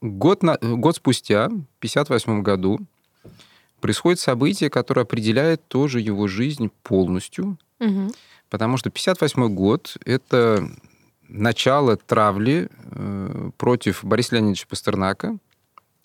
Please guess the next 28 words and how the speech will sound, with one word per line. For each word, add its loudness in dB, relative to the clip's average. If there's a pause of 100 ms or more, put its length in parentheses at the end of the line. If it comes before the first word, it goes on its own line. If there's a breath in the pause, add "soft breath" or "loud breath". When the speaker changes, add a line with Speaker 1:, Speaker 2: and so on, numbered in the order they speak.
(100)
Speaker 1:
Мы -2
сказали 2
в -6
прошлом -2
выпуске -4
о -4
том, -4
что -4 (540 soft breath)
семья 0
Бориса 0
Леонидовича -2
и -12
семья 0
Вячеслава -2
Всеволодовича — 0
это -2
были -2
две 0
семьи, -4
которые 0
мало 2
того, 2
что -4
они 0
рядом 0
просто -8
находились -4
физически -2